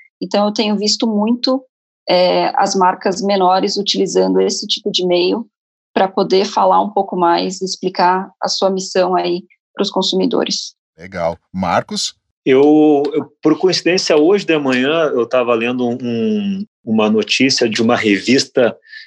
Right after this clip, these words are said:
Speaker 3: agora não me lembro o título, né, no México, justamente falando a, a capa da revista sobre esse tema dos influenciadores que vai haver, no entendimento da reportagem da revista,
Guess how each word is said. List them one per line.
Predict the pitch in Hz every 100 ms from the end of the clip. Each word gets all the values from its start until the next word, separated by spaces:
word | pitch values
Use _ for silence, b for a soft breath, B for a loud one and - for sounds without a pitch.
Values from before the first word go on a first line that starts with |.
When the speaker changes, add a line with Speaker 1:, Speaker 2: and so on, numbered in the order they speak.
| _ _
Speaker 3:
agora | 127 143
não | 139
me | 131
lembro | 123 131 131
o | 110
título, | - - 147 - - 113
né, | 110 120
no | 110 107 107 117
México, | 104 101 117 139 - - - - - _ _
justamente | - 131 - 135 127 135 131
falando | - 131 120 123 131 131 127
a, | 113 -
a | 117 113 - -
capa | - 147 - 127
da | 107
revista | 101 101 117 123 170
sobre | - 123 123
esse | 123 120
tema | - 113 117
dos | 107
influenciadores | 117 113 117 110 - 110 104 110 -
que | 123
vai | 107 113
haver, | 107 107 110 110 B B B _ -
no |
entendimento | 101 107 104 101 104 101
da | 104
reportagem | 101 - 101 - 101 98
da | 104 95
revista, | 101 92 117 127 -